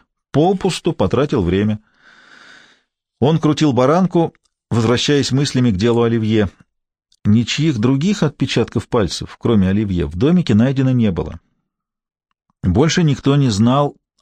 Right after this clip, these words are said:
о существовании отшельника. Отшельник, так его называл Оливье, всегда так называл.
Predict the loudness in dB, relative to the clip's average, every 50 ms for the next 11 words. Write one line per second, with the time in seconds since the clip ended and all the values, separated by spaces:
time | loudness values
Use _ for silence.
0 | _ _ -4 -2 0 0 0 -2 -4 -4 -4 -6 -2 -2 0 2 2 2 0 0
1 | -2 -2 -4 -4 -4 -4 -4 -6 -8 -10 -12 -16 -18 _ _ _ _ _ _ _
2 | _ _ _ _ _ _ _ _ _ _ _ _ _ -6 -2 -2 -2 -2 -2 0
3 | 0 0 0 0 -2 -4 -6 -4 -4 -2 -2 0 0 0 2 2 2 2 0 0
4 | 0 -2 -2 -2 -2 -2 -2 0 -2 -2 0 0 -2 -2 -4 _ _ _ _ -16
5 | -10 -6 -4 -2 -2 0 0 0 0 -2 -4 -4 -4 -4 -2 -2 -4 -6 -6 -8